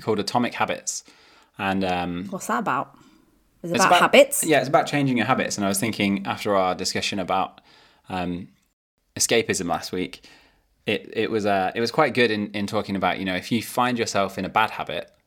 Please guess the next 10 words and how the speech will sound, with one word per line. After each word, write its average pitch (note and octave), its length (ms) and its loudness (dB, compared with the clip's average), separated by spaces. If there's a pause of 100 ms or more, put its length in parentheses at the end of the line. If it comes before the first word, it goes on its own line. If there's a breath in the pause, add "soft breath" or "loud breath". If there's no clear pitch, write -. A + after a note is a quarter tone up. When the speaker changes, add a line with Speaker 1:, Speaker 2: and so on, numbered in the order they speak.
Speaker 1:
like E2+ 220 -4
playing F#2 200 -4
video D#2+ 240 -4
games, D#2 260 -4
for E2+ 120 -8
example, D#2+ 400 -6 (1400)
the G#2+ 140 2
gist - 340 0
is, G2+ 180 -2
like, F2+ 380 -2